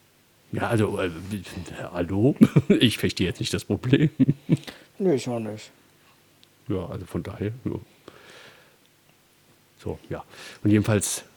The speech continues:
Speaker 1: den habe ich reingehört und es ist, ja, heute habe ich, ähm, mal meine alten Black Mixtapes gehört. Ja, ich habe damals auch mal Black Music aufgelegt. Ähm, ja,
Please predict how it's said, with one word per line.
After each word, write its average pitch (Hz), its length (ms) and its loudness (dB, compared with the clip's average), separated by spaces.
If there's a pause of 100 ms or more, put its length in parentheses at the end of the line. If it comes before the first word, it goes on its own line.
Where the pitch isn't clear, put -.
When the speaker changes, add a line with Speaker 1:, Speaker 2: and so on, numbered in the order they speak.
(140)
Speaker 1:
den 131 160 6
habe 113 100 0
ich 104 80 -2
reingehört 98 420 2
und 85 140 -6
es - 160 -8
ist, - 200 -10 (540)
ja, - 180 -6
heute 110 140 0
habe 117 100 2
ich, - 240 -4
ähm, 98 280 2
mal 90 100 0
meine 92 280 0
alten 104 380 0
Black - 380 -4
Mixtapes 139 680 0
gehört. 117 260 -2
Ja, 95 160 2
ich 110 120 -4
habe - 120 -10
damals 87 260 -4
auch - 120 -16
mal 98 180 -6
Black - 240 -6
Music 120 360 0
aufgelegt. 113 560 -6 (640)
Ähm, 90 440 -2 (420)
ja, - 160 -12